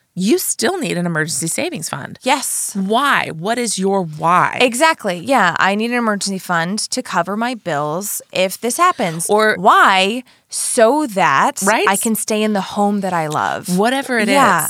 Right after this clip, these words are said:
Speaker 1: right?
Speaker 2: yeah.
Speaker 1: Is it, and is it attached to an emotion? Is it
Speaker 2: Right.
Speaker 1: the security blanket?
Speaker 2: It always is.
Speaker 1: You know what I
Speaker 2: It
Speaker 1: mean?
Speaker 2: always is attached to
Speaker 1: So the
Speaker 2: something.
Speaker 1: last part is career.
Speaker 2: Awesome.
Speaker 1: She says, "I've been in the working world for a decade, which means there's still plenty of career lessons left for me to learn.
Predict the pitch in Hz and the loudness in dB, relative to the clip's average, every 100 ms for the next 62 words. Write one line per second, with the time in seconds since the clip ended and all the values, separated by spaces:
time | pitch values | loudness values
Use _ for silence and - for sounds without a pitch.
0 | 170 175 202 202 170 156 180 196 185 190 | 2 2 4 4 4 4 2 0 0 -4
1 | - - 170 160 - 170 156 143 139 - | -4 -6 -4 -4 -4 -6 -6 -6 -6 -6
2 | 127 - 202 233 202 170 - 165 156 143 | -8 -2 2 4 2 0 -4 -4 -2 -6
3 | 131 - 104 294 330 269 196 185 185 175 | -6 -2 0 2 2 2 -2 -6 -8 -6
4 | 190 185 170 165 247 247 220 175 170 165 | -2 0 0 2 2 2 2 -2 -6 -6
5 | 160 175 - 165 196 175 170 185 240 - | -6 -6 -4 0 2 2 2 2 0 -2
6 | - 165 156 156 151 - 156 - - - | 0 0 0 -2 -4 -6 -8 -8 -10 -16
7 | _ _ _ _ - 196 - 175 170 160 | _ _ _ _ -16 -12 -10 -6 -4 -2
8 | 156 147 165 208 247 247 220 190 175 - | -2 -2 0 0 0 -2 -2 0 0 0
9 | 175 160 156 - 160 151 143 143 143 143 | -2 0 -2 0 -2 -2 -2 -2 -2 -4
10 | 143 - 143 - 143 - - 285 185 175 | -6 -6 -6 -6 -4 -2 -2 -2 -4 -2
11 | 170 - 160 151 147 - 143 - 143 - | -4 -6 -4 -4 -4 -4 -4 -4 -4 -6
12 | 147 147 147 - - - | -8 -6 -8 -10 -12 -14